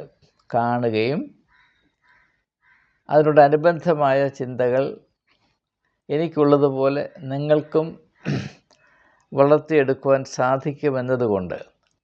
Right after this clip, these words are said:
ആ ഒരു അനുഭവത്തിൽ കൂടെ ഞാൻ പറയുന്ന കാര്യങ്ങൾ ഉൾക്കൊള്ളാൻ ശ്രമിച്ചാൽ അത് കുറച്ചുകൂടെ അർത്ഥവത്തായി, ആയിത്തീരുമെന്നാണ് ഞാൻ മനസ്സിലാക്കുന്നത്. ഏതായാലും തട്ടിൽ പിതാവിൻ്റെ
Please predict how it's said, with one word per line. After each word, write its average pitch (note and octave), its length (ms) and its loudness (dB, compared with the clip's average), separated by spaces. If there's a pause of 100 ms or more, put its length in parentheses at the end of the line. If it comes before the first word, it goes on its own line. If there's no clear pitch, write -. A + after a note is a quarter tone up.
(500)
ആ - 100 2
ഒരു F3 140 6
അനുഭവത്തിൽ F3 720 0
കൂടെ E3 260 -4
ഞാൻ D#3 220 -4
പറയുന്ന C#3+ 400 -4
കാര്യങ്ങൾ C#3 440 0
ഉൾക്കൊള്ളാൻ C3 520 -2
ശ്രമിച്ചാൽ B2+ 460 -4
അത് C3+ 160 0
കുറച്ചുകൂടെ C#3 540 0 (920)
അർത്ഥവത്തായി, C3 800 0 (300)
ആയിത്തീരുമെന്നാണ് A#2 840 -8 (120)
ഞാൻ G#2+ 180 -8
മനസ്സിലാക്കുന്നത്. - 640 -12 (1300)
ഏതായാലും G3+ 420 4 (920)
തട്ടിൽ D#3+ 340 -2
പിതാവിൻ്റെ C#3+ 640 0